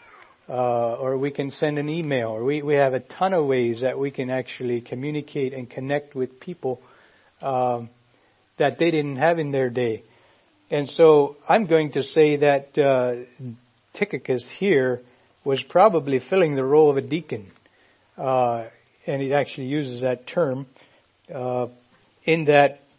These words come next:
Paul sent him to the church at Ephesus, uh, to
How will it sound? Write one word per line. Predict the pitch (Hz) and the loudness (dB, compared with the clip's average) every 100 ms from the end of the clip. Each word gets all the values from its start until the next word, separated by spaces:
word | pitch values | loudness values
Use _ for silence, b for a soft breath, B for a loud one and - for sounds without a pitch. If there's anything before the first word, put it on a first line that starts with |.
| _ | _
Paul | - - 165 180 180 | -14 0 6 6 6
sent | - - 214 202 | -2 -2 -2 -2
him | - 127 95 - _ _ _ _ _ _ _ _ _ | -6 -6 -8 -20 _ _ _ _ _ _ _ _ _
to | - 160 165 170 165 _ _ - | -4 -2 0 -2 -6 _ _ -8
the | 135 | -4
church | - 165 - | 0 0 0
at | 165 | 2
Ephesus, | 156 - 131 160 165 - - b b b b b _ _ | 2 2 -2 -6 -10 -12 -18 b b b b b _ _
uh, | 139 135 131 123 - | 0 2 2 -2 -6
to | 156 147 | -2 0